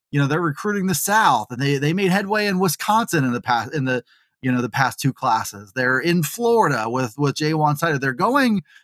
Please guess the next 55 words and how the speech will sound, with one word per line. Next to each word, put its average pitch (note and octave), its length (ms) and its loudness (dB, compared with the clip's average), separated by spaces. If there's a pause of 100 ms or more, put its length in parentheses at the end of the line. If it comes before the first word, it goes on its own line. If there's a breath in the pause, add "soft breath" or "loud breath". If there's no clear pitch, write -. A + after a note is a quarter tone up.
(100)
more E3+ 240 2
national D3 760 0 (100)
now, G#2+ 460 -2 (360)
but D3+ 140 0
they're D#3+ 160 0
also F#3+ 260 2
doing D3 180 4
a C3 40 0
better C3 220 0
job B2 240 -2
of G#2 80 -8
holding C#3 340 0
it - 80 -6
down B2 320 0
in A#2+ 100 -6
Pennsylvania. B2 460 -4
And A#2+ 80 0
I B2 100 0 (140)
think A#3 320 2
it E3 100 0
looks C4 260 0
like B3+ 140 -2
they're G3 80 -2
making F3+ 300 0
some D3+ 140 2
headway C#3 500 -2 (280)
in B2+ 100 0
New B2 120 2
Jersey G#2+ 460 -2 (100)
as A#2 160 -4
well. A2+ 340 -6 (320)
You A#2 60 -6
know, A#2+ 100 -2
one D3 160 2
of C#3+ 60 2
their C#3 140 -2
prime C#3+ 360 0
decommitments C3+ 500 -2
came D#3+ 200 0
from D#3+ 140 2
New D#3 100 6
Jersey D3+ 320 4
recently, D3+ 420 2
so C3+ 100 -2
I B2 120 2
understand C3+ 400 -2
that. C3+ 160 0
But A#2 100 -4
the, C3+ 60 0
one D3+ 120 4
of C#3+ 60 2
their C#3 80 0
big C#3+ 240 -2
commitments C#3 380 -4
lately C#3+ 400 -2